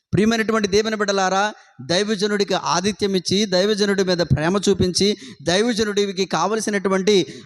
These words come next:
భౌతిక సంబంధమైనటువంటి వాటి వస్తువులను సిద్ధపరిచి, ఒకరోజు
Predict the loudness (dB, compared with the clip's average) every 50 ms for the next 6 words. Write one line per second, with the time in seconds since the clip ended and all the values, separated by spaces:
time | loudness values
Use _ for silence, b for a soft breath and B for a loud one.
0 | -8 -4 0 0 2 2 0 -2 -4 -4 -4 -4 -4 -2 -2 -2 -2 0 -2 -2
1 | 0 0 0 0 -2 -2 -2 -2 0 0 0 0 0 -2 -4 -2 0 2 2 2
2 | 2 2 0 2 2 0 0 0 -2 0 0 2 2 2 0 0 0 -2 -2 0
3 | 0 0 0 0 0 0 0 2 2 2 2 0 -2 B B B B B B B
4 | B _ -4 -4 -2 0 0 2 2 2 2 2 0